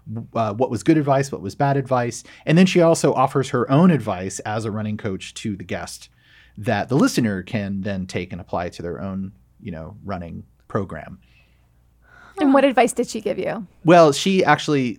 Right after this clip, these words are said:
Speaker 1: like, she was at my house a couple of months ago, and I talk about this on the show, but, uh, I was telling her that I was preparing for a ten K, and I, like, had this whole system worked out where I was building up distance over a period of time, and she just, like, shut me down, and she's like, "You could just run the ten K tomorrow.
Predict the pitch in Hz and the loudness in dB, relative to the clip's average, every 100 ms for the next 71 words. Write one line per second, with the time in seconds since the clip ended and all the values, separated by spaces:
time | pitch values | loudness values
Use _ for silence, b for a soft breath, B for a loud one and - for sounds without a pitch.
0 | - - 120 110 _ - - 165 160 139 | -14 -6 -4 -4 _ -10 2 4 4 2
1 | 131 110 113 117 - - - - - 113 | -2 -2 -2 -2 -4 -10 -8 -6 -2 -2
2 | 117 113 104 110 101 104 101 107 104 104 | -2 -4 -6 -4 -4 -4 -6 -6 -6 -6
3 | 101 - 143 127 98 92 - 87 - 80 | -6 -4 -4 -2 -4 -6 -8 -10 -6 -6
4 | 80 95 92 - b b b 98 98 131 | -6 -6 -8 -10 b b b -6 0 0
5 | 143 147 143 127 113 107 107 131 131 120 | 2 2 4 2 0 -2 -4 -6 -4 -4
6 | 117 113 104 - 110 110 98 92 92 90 | -2 -4 -4 -2 -4 -2 -4 -4 -6 -8
7 | 87 85 113 101 95 - 104 107 95 - | -8 -10 -10 -8 -10 -6 -4 -4 -6 -10
8 | b b b - 165 - 131 117 113 120 | b b b 0 0 2 2 2 0 0
9 | 101 92 107 104 104 98 127 131 120 117 | 0 0 -4 -4 -6 -2 0 0 0 -2
10 | - 104 117 - 113 104 - 113 107 107 | -4 -6 -6 -4 -4 -4 -4 -4 -4 -4
11 | - 113 110 101 113 104 101 101 107 104 | -4 -4 -4 -4 -4 -4 -6 -6 -8 -10
12 | - 95 - b b - - 156 123 113 | -8 -8 -10 b b -4 2 2 2 -2
13 | 104 95 92 107 95 92 104 113 113 98 | -4 -6 -8 -10 -8 -8 -8 -8 -8 -10
14 | 95 82 78 80 71 80 67 64 - | -10 -12 -12 -14 -12 -14 -14 -18 -20